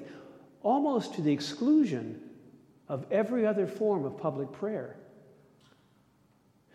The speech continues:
We're not unlike our Jewish ancestors exiled in Babylon. The temple was in ruins,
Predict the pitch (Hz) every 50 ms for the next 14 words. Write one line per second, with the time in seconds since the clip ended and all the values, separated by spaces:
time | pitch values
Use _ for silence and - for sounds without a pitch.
0 | - - - 196 220 247 277 285 294 277 247 208 190 185 180 180 180 160 151 147
1 | 139 127 - 226 220 190 160 - - 226 285 302 - - - 147 127 - - -
2 | 127 123 123 117 - - - - - - - - - - _ - _ _ _ _
3 | - - 175 160 147 135 165 151 151 147 147 143 135 139 135 123 127 156 214 254
4 | - 127 117 123 120 123 127 120 - - - - - - - - _ _ _ _
5 | _ _ _ _ _ _ _ _ _ _ _ _ _ _ - 147 - - - 202
6 | 269 269 269 180 151 139 143 147 143 156 151 147 151 190 247 285 233 143 120 120
7 | 117 - -